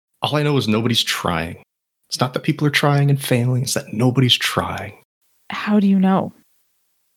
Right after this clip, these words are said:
Speaker 2: How do you know that?
Speaker 1: He, like, he, like, motions frustrated with his hand, like, very frustrated motion with his hand. He's like, "Go to a hospital. Go to a doctor's office. Go to the orphanage. You find anyone, anyone being treated for the withering,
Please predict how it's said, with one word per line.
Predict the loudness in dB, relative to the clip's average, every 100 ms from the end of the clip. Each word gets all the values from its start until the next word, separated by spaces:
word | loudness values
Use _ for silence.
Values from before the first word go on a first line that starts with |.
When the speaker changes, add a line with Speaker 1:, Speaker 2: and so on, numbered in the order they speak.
| _ _ _
Speaker 2:
How | -4 0
do | 2
you | 4
know | 4 2
that? | -2 -2
Speaker 1:
He, | 0 2
like, | 2 2 -2
he, | -10 -12 -10 -10 -12 -12 -2
like, | -2 0
motions | 0 2 2 0 0
frustrated | 0 0 0 0 0
with | -2
his | -2 0
hand, | -2 0
like, | -4 -6 _ _
very | -2 0 0
frustrated | 0 0 2 2
motion | 2 0
with | 0
his |
hand. | 0
He's | 0
like, | -2 -4 -18 -20 _ _ _
"Go | 2
to | 2
a |
hospital. | 0 -2 -6 -6 -16 _ _ -2
Go | 0
to | 2
a |
doctor's | 2 -2 -2 0
office. | 0 0 -2 -2 -4 _ _ -2
Go | 2
to | 4
the |
orphanage. | 2 0 -6 -8 -6 -10 -12 _ _ _ _
You | -2
find | 2 0 2
anyone, | 2 2 2 -2 -10 _ _ _ -2
anyone | 0 2 2 2
being | 0 -2 -2
treated | -4 -4 -6
for | -8
the | -8
withering, | -6 -4 -4 -2